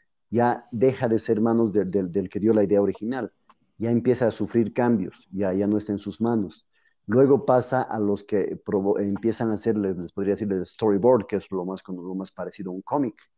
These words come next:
que también ya plantean una idea, cómo se va a ver este guión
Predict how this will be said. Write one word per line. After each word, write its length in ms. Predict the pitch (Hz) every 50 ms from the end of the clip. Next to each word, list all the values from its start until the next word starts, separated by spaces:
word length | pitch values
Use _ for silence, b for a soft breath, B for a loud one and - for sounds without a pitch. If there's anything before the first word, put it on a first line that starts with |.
| _ _ _ _ _ _ _
que 100 | - 107
también 380 | - - 104 107 107 117 120 120
ya 160 | 120 117 120
plantean 540 | - 110 104 101 98 - 120 117 117 113 113
una 360 | 110 101 101 104 104 101 98
idea, 480 | 101 92 101 98 101 104 104 107 - - _ _ _
cómo 320 | - 98 104 104 98 92 -
se 140 | - -
va 120 | 90 101 107
a 120 | 90 85
ver 440 | 85 92 117 127 131 131 127 - -
este 460 | - 104 101 101 - _ - 98 95 85
guión 500 | 82 90 95 101 101 104 107 110 -